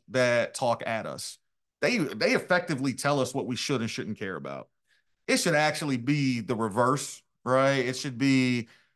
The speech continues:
we have issues specific to Arkansas,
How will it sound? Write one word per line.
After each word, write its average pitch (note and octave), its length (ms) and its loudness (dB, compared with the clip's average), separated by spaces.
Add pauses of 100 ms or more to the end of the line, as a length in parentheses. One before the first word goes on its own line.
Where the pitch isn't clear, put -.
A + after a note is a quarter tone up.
(120)
we D3+ 220 2
have D#3 280 4
issues C#3+ 540 -4
specific D#3+ 680 -4
to C#3+ 100 2
Arkansas, E3 840 0